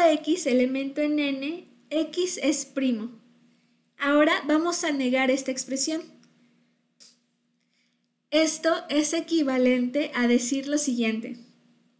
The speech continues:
Existe X elemento de los naturales,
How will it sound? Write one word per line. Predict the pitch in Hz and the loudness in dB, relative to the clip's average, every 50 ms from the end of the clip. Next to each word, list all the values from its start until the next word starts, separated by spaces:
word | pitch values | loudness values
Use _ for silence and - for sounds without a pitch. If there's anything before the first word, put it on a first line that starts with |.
| _ _ _ _ _ _ _ _ _ _ _ _ _ _ _ _ _ _ _ _ _ _ _ _ _ _ _ _ _ _ _ _ _ _ _ _ - | _ _ _ _ _ _ _ _ _ _ _ _ _ _ _ _ _ _ _ _ _ _ _ _ _ _ _ _ _ _ _ _ _ _ _ _ -2
Existe | 277 269 - - 330 339 - - - 359 339 359 349 - - | 0 0 2 4 4 4 4 4 2 2 2 2 2 -2 -2
X | 302 302 277 262 269 - 302 311 359 - - - - | 2 2 2 2 2 0 -2 -2 -2 -2 -6 -10 -6
elemento | - 262 277 262 262 262 262 262 269 269 262 269 285 285 302 | 0 0 2 2 2 2 0 -2 -2 -2 -4 -4 -2 -2 -2
de | 302 311 311 | 0 0 0
los | 311 320 311 311 | 0 0 -2 -2
naturales, | 311 311 320 330 330 302 294 285 269 262 269 370 - - - | -6 -4 -4 -4 -2 0 0 2 2 2 0 -2 -4 -8 -16